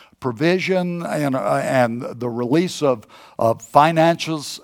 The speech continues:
finances in our life, authority, the power to live for God,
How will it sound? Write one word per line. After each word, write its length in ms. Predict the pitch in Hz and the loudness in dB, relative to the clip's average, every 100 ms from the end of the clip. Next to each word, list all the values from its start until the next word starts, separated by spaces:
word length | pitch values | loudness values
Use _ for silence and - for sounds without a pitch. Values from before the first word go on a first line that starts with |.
| - | -4
finances 680 | - 143 160 170 175 156 | 2 4 4 0 -2 -6
in 120 | 151 156 | -2 4
our 160 | 151 | 4
life, 440 | 147 147 147 139 - _ - - | 6 6 6 2 -4 _ -20 -10
authority, 840 | - - 151 170 170 - 175 170 | -6 2 6 6 4 0 -2 0
the 160 | 156 113 | 0 -4
power 720 | - 151 156 160 165 160 156 - - _ | 0 6 6 6 4 2 0 -6 -18 _
to 80 | 117 | -4
live 300 | 113 156 143 | 2 2 0
for 200 | - 151 | -4 2
God, 420 | 147 151 147 143 | 6 8 6 4